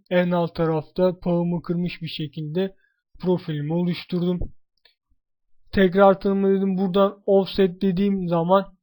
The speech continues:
okeyliyorum ve gördüğünüz gibi çizgim yapmış olduğum taslaktan dışarı doğru bir kalınlık veriyor ve bu kalınlığa göre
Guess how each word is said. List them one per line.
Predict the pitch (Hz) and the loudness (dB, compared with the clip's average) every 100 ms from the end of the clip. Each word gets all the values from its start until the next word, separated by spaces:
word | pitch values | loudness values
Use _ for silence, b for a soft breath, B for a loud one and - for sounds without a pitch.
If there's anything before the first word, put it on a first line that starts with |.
| _ | _
okeyliyorum | 185 180 - 190 185 190 190 | -2 -2 2 2 4 0 2
ve | 185 | 0
gördüğünüz | 180 185 180 190 190 165 | 2 2 2 0 -2 -2
gibi | 170 190 202 | -2 -2 -2
çizgim | - 185 165 165 175 | -6 -4 -4 -4 -2
yapmış | 175 180 - 185 190 | 0 -2 -4 -4 -2
olduğum | 175 170 165 | -2 -2 -2
taslaktan | 185 180 - 175 175 - 175 170 | 2 0 0 -2 -4 -2 -4 -4
dışarı | 165 - 190 190 175 | -4 -2 0 0 0
doğru | 170 170 202 202 B _ | 0 0 -2 -6 B _
bir | 180 208 202 b b b b _ _ _ _ _ _ - | 0 2 0 b b b b _ _ _ _ _ _ 0
kalınlık | 202 190 196 202 185 | 4 6 4 2 0
veriyor | 180 190 196 | 2 4 4
ve | 196 185 170 | 4 4 2
bu | 196 | 0
kalınlığa | - 190 190 196 196 | 2 2 2 2 2
göre | 180 175 185 208 | 2 2 2 2